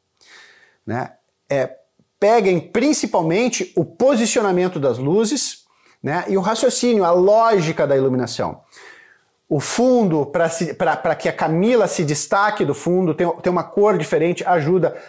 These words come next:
Ah, precisa ser colorido? Lógico que não, não precisa ser colorido. A gente pode, é, esse contraluz, ele tem que ficar nessa distância, ele tem que ficar nesse lugar? Não, ele pode tá num tripé. Ali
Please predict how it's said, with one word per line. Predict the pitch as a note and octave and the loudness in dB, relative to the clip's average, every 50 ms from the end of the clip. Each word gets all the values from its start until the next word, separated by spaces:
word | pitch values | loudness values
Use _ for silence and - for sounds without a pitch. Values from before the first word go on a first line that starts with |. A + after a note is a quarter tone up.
| - - | -12 -4
Ah, | - A#3+ A#3 | 0 0 0
precisa | A3+ A#3+ B3+ A#3+ A3 - D4 C4+ C#4+ C4 | 2 0 0 -2 0 -2 -2 -2 -2 0
ser | - B3+ | -2 -2
colorido? | A#3+ A#3+ A3+ A3+ A#3 B3+ B3 G#3+ G3 | 0 2 2 2 2 2 2 2 2
Lógico | G3+ A3 A#3 A#3+ A#3 A#3+ A3 E3+ - G#3 | 2 2 2 2 2 2 0 0 -2 -4
que | - - | -2 0
não, | F3+ F3 E3+ D#3+ | 0 0 0 0
não | D#3+ F3 G#3 C4+ | 0 0 0 0
precisa | C#4 C4 A3+ F#3+ - - G#3 A3 G#3+ F#3 F3 | -2 -2 -2 -2 -2 -2 0 0 0 0 0
ser | - - D3+ | -2 -4 -4
colorido. | - D#3 C#3 B2+ A2+ G#2 F2+ F2+ G2 - _ _ _ - - - _ _ | -2 0 0 0 0 -2 -4 -8 -12 -20 _ _ _ -20 -20 -20 _ _
A | - D3 | -4 -2
gente | C#3+ C3 G#3 A#3 A3+ A3+ | -2 0 0 -2 -2 -4
pode, | - - - G#3 G#3+ G#3+ A3 F#3 D3+ E3+ F#3 F3+ F3 D#3+ C3+ - - - _ _ _ _ _ | -6 -2 0 2 2 4 2 2 2 0 0 2 2 0 -2 -4 -6 -20 _ _ _ _ _
é, | - D3+ C#3+ C#3 C#3 C#3 C#3 C3+ C3 B2+ - - | -4 0 0 2 2 2 2 2 0 0 0 0
esse | G#3+ A#3 A#3 - - A#3 | 0 0 0 0 -4 -2
contraluz, | - A#3 B3 A#3 A#3 A#3+ G#3+ G3+ G3 G3+ A3+ A3+ G#3+ F3 | 0 0 0 0 2 2 2 2 4 2 2 2 2 2
ele | F#3+ F#3+ G3 | 2 2 0
tem | G3 - C4 C4+ | 0 0 -2 -2
que | - | -2
ficar | - A#3+ A3 - A3+ G#3+ | -4 -4 -2 0 0 0
nessa | G#3+ A3+ A3+ A3+ - | 2 0 0 0 -2
distância, | - F3+ F#3+ - - - A3 A#3 A#3+ A3+ G#3+ A3+ G3+ | -2 -2 -4 -4 0 0 0 2 2 0 0 0 0
ele | F3+ | 0
tem | F3 - A#3+ | 0 0 -2
que | A#3 - | -2 0
ficar | - A#3+ A3 | -2 0 0
nesse | G#3+ A3+ B3+ B3+ - A#3 | 2 0 0 0 0 0
lugar? | G3+ F#3+ F#3+ G#3 A3+ A#3 G#3+ | 0 2 2 2 2 2 2
Não, | G#3+ A#3+ C4 D4+ F#4 F#4 C#4 D#3 A2+ - | 2 2 2 2 2 2 0 -2 -4 -4
ele | - C#3 C#3 | -4 -4 -2
pode | - - F#3 F#3+ F#3 | 0 0 -2 0 0
tá | - A3 | 0 0
num | G#3+ A3+ A#3 | 2 2 0
tripé. | A#3 - B3 B3 B3+ - A3+ A3+ - | 0 0 -2 -2 0 2 0 2 2
Ali | E3+ E3+ F3+ A3+ | 2 0 2 2